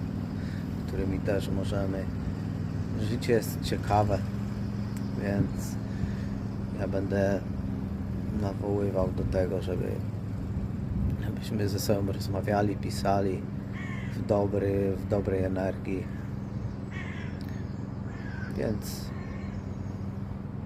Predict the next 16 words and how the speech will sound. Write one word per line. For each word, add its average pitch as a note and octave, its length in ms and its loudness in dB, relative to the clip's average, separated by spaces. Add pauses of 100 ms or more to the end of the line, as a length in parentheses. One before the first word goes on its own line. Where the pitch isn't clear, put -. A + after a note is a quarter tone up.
(320)
zapraszam. - 540 -4 (1500)
To B2 60 -8
jest - 180 -8
taki A2 480 0 (400)
mój G#2+ 140 2
nowy G#2+ 300 2
rozdział G#2 480 -2
w G#2+ 80 -8
życiu, A#2+ 440 0
żeby A2 240 -2
się - 180 -2
móc G#2+ 400 -2 (1400)
dzielić, A2 460 0
rozdawać G#2+ 840 0 (1400)
to, G#2+ 240 -2
co G#2 260 0